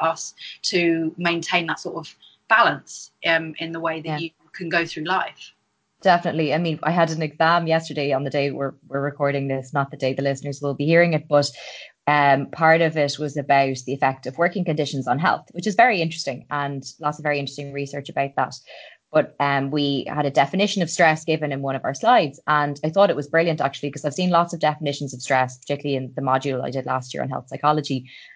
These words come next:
Speaker 2: and I haven't found all of them very, um, I suppose I just, I just didn't resonate with them particularly, but this one was great, and it talked about how stress is a condition that can arise between an, uh,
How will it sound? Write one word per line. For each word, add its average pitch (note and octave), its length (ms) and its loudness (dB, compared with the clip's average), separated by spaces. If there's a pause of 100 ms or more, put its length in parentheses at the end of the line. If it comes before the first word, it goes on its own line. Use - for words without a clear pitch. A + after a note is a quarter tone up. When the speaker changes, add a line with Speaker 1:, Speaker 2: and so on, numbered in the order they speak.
(100)
Speaker 2:
and F#3+ 80 6
I F#3+ 60 6
haven't G3+ 280 4
found G#3 200 4
all G3 120 6
of F#3 80 4
them F3+ 180 0
very, D#3+ 500 4 (460)
um, C#3+ 580 -4 (460)
I F#3 40 -2
suppose G3+ 180 0
I - 20 -2
just, F#3+ 260 -2
I D#3+ 100 6
just D#3+ 140 -4
didn't D#3 240 -4
resonate C#3+ 340 2
with C#3+ 100 -6
them C#3 100 -8
particularly, D3+ 320 -6
but D3 80 -4
this D#3 180 -2
one D3+ 120 -4
was C3+ 120 -6
great, D3 260 0
and C#3+ 100 -6
it C3 60 -6
talked D#3 240 0
about D3+ 240 0 (380)
how E3 180 0
stress D3+ 340 2
is D3+ 60 -8
a D3+ 40 -8
condition D3+ 380 -4
that D3 100 -6
can C#3+ 100 -6
arise C3+ 580 0 (220)
between D3+ 380 -4
an, C#3+ 320 -2
uh, A#2 160 0